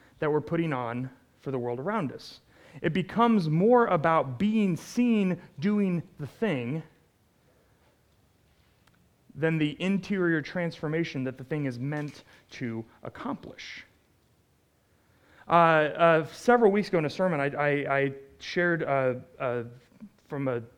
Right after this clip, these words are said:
thinker and a s-, a spiritual mentor named Thomas Merton. He's a Catholic priest. And, uh, he talked in one of his, uh, classic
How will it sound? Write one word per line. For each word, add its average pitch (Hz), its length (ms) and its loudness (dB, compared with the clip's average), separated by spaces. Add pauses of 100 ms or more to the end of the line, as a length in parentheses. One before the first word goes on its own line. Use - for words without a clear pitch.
(380)
thinker 170 340 -2
and 139 100 -2
a 120 40 -2
s-, - 260 -10
a 123 100 -6
spiritual 151 440 -6
mentor 127 420 -4
named 117 220 -8
Thomas 139 280 -10
Merton. 120 400 -10 (800)
He's 120 140 -10
a 113 40 -12
Catholic 131 360 -8
priest. - 500 -16 (960)
And, 147 300 2
uh, 151 140 2
he 185 160 -4
talked 196 280 -2
in 156 220 0
one 156 120 0
of 147 80 -4
his, 127 340 -4
uh, 120 280 -2
classic 196 800 -2